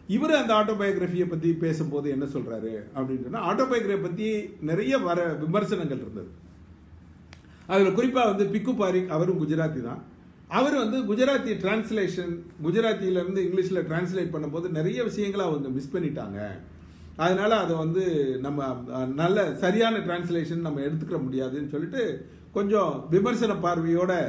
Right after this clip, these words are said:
அஹ், இந்த புத்தகத்தை பத்தி அவர் சொல்றார். ஆனா அதையே கோபால் காந்தி சொல்லும் போது அவரு என்ன சொல்றாரு,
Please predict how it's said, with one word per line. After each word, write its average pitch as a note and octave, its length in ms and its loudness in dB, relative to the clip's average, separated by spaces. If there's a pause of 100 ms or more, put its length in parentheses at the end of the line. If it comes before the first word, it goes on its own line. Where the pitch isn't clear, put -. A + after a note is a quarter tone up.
(480)
அஹ், B2+ 320 -2
இந்த C#3 260 -2
புத்தகத்தை D3+ 440 -2
பத்தி C3 200 -4
அவர் A#2+ 240 -2
சொல்றார். A#2+ 320 -6 (1600)
ஆனா C3+ 260 -6 (1800)
அதையே A3+ 440 2
கோபால் G#3 380 2
காந்தி F3+ 240 -2
சொல்லும் D#3 280 -2
போது C#3 280 -4
அவரு C3 180 -2
என்ன D#3+ 180 -2
சொல்றாரு, A2 480 -8